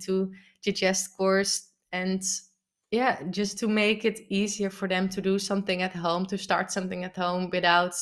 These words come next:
spending lots of money on therapies and everything. So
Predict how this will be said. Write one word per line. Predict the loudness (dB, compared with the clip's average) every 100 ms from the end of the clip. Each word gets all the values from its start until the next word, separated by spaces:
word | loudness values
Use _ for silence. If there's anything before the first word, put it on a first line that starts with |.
| -10 -16 -20 -20 _ _
spending | -6 6 6 8 4
lots | 4 4 2 0
of | -4
money | 0 0 0 -2 -4
on | -4 -2
therapies | 0 2 0 -4 -4 -4 -4 -4 -4
and | -4
everything. | -6 -6 -8 -4 -4 -2 -2
So | 2 4 6 2 -2